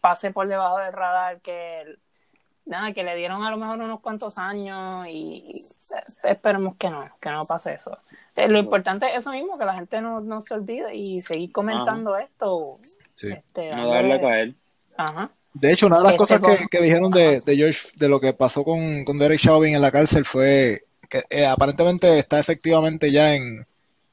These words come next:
Speaker 3: lo que le llaman el Suicide Watch, que es en vigilancia contra suicidio. Este,
Speaker 2: Ok.
Speaker 3: así que eso
Speaker 2: Sí, porque sa-, salieron
Speaker 1: Sí.
Speaker 2: unas noticias ahí falsas.
Speaker 3: Sí.
Speaker 2: Yo vi también en Facebook esta semana de que él se había suicidado.
Speaker 3: Sí, eso se, se desmintió, pero lo que aparente,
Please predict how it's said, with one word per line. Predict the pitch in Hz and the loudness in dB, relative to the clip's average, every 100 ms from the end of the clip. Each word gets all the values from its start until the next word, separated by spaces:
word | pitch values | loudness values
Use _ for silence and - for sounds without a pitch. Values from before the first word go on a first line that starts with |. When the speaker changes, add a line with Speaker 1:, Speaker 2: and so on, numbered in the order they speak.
| - | -10
Speaker 3:
lo | 131 | 0
que | |
le | 131 | 2
llaman | 135 | 4
el | 156 | 2
Suicide | - 170 170 156 | 2 2 4 4
Watch, | 156 165 - | 4 4 0
que | 143 | 0
es | |
en | 135 | 0
vigilancia | 143 135 131 143 147 | 0 0 0 0 -2
contra | 139 135 135 117 | -2 -2 0 -2
suicidio. | 110 127 - 170 113 107 _ _ _ _ _ _ _ _ _ _ - | -4 -4 2 2 2 -4 _ _ _ _ _ _ _ _ _ _ -6
Este, | 127 123 - 131 120 117 113 | -2 -2 0 2 2 -2 -4
Speaker 2:
Ok. | 123 110 113 | -4 -2 -4
Speaker 3:
así | 123 143 | -2 2
que | 143 | 2
eso | 123 143 | 2 0
Speaker 2:
Sí, | 156 | -2
porque | 175 170 - | 0 -2 0
sa-, | 156 143 _ - _ - - - | 0 0 _ -20 _ -20 -20 -14
salieron | - 139 127 160 | -4 2 2 2
Speaker 1:
Sí. | |
Speaker 2:
unas | 165 175 | 0 -4
noticias | 170 160 175 165 | -6 -6 0 2
ahí | 151 151 | 2 0
falsas. | 143 139 143 139 | -2 -2 -4 2
Speaker 3:
Sí. | 190 180 160 | 6 6 6
Speaker 2:
Yo | |
vi | 131 | 2
también | 135 131 127 | -6 -12 -14
en | 131 | -14
Facebook | 127 127 123 127 123 | -12 -12 -10 -10 -10
esta | - 123 | -10 -14
semana | 127 123 123 113 _ _ _ - | -10 -10 -10 -14 _ _ _ -6
de | 117 | -4
que | 117 | -2
él | |
se | 120 | -2
había | 123 120 | 0 0
suicidado. | 135 120 113 101 104 - | -4 -8 -8 -8 -10 -4
Speaker 3:
Sí, | - 196 170 | 4 8 10
eso | 156 196 | 8 6
se, | - 196 196 185 | 6 8 6 4
se | - 180 | 4 8
desmintió, | 170 170 165 151 185 | 8 6 0 4 4
pero | 180 147 | 6 6
lo | 143 139 | 4 4
que | 139 | 4
aparente, | 139 131 135 143 | 4 4 0 -2